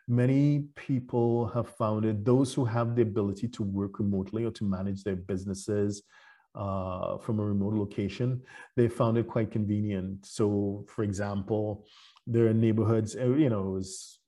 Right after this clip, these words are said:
reported in the New York Times, you know, there are neighborhoods in New York in, when things really kicked off in the middle of twenty twenty,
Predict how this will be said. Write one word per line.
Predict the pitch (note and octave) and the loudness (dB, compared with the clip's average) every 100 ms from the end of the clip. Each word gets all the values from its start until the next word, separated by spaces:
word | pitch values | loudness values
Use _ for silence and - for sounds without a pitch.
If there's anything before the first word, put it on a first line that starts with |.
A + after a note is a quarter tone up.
| F3+ | -6
reported | A2 - G2+ F#2+ G#2 G2 | -6 -4 -4 -2 -2 -2
in | G2+ G#2 G2 | -2 -4 -2
the | |
New | G2 G2 | 0 0
York | F#2 | -2
Times, | - A#2+ C#3+ F#2+ F2+ | -8 -10 -6 -6 -6
you | F#2 | -10
know, | F2+ | -8
there | G2 G2 | -6 -2
are | G2 | -2
neighborhoods | G2 G2 G2 G2+ G2 - - _ - - - | 0 0 -2 -2 -4 -10 -18 _ -20 -18 -4
in | B2 A2 | 0 2
New | A2 | 4
York | G#2+ G#2+ G#2+ G2+ G2+ - - | 4 4 4 0 -4 -14 -4
in, | A2 G#2+ G#2+ G#2 G#2 G#2 G#2 G#2 A2 _ - | -2 0 -2 -2 -2 -2 -4 -8 -12 _ -2
when | A2+ G#2+ | 0 0
things | A#2+ A2+ G#2+ | 0 0 2
really | A2 G#2+ | 2 2
kicked | G#2 - G#2 - | 0 -2 -6 -2
off | G#2 F#2+ G2 - _ _ _ _ _ _ _ _ _ C3 | -4 -2 -6 -12 _ _ _ _ _ _ _ _ _ 0
in | A2+ | 2
the | A2 | 4
middle | A2+ A2+ A2 A2+ A2+ A2+ A2 - | 4 4 4 4 4 2 0 -2
of | G#2+ G#2 G2+ G2 | 0 0 -2 -4
twenty | - G2+ G#2 | -6 -2 -2
twenty, | G#2 G#2 F#2+ F2+ F2+ | -4 -6 -4 -6 -8